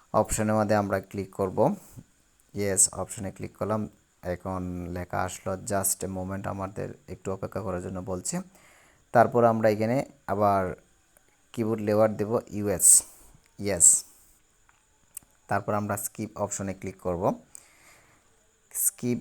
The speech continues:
অপশনে ক্লিক করব। স্কিপ অপশনে ক্লিক করার পরে আবার একটু সময় নেবে, just a moment, হ্যাঁ, একটু সময় নেবে,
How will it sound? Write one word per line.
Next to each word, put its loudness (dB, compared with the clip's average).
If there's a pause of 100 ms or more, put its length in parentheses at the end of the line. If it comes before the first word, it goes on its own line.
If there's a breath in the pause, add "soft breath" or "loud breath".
(140)
অপশনে 0 (180)
ক্লিক -10
করব। -8 (1800 soft breath)
স্কিপ 0
অপশনে 2
ক্লিক -2
করার 2
পরে 2
আবার 2
একটু -6
সময় -4
নেবে, -2
just -4
a -4
moment, -4
হ্যাঁ, -8 (120)
একটু -10
সময় -6
নেবে, -4